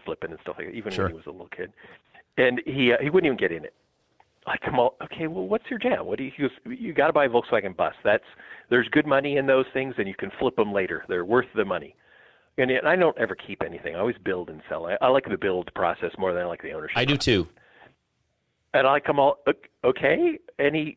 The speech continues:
Speaker 1: he finds one, and it was Craigslist back then. So this is, this is, uh, pushing nine years ago. And he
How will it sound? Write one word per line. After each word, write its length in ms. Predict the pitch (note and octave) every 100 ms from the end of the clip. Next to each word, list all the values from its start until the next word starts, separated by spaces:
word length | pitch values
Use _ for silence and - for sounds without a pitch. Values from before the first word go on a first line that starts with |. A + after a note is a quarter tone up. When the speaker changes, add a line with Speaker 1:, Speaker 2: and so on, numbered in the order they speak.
| -
Speaker 1:
he 120 | C#3+ -
finds 260 | G#3+ C4+
one, 180 | D#3+ B2+
and 140 | A2+ A2+
it 40 |
was 100 | -
Craigslist 400 | - G2+ F#2 F2+ -
back 240 | E2 -
then. 220 | E2 E2+ -
So 80 | F#2
this 140 | G2+ -
is, 160 | F2+ E2 - - _ _
this 100 | G2 -
is, 160 | F2+ E2+
uh, 340 | F2 E2 E2 -
pushing 540 | A2 - F2+ F2 E2+
nine 220 | F2 F2 E2
years 160 | D#2+
ago. 200 | - - - - - - - - _
And 220 | B2 A#2
he 360 | A#2 A#2 A#2 A#2+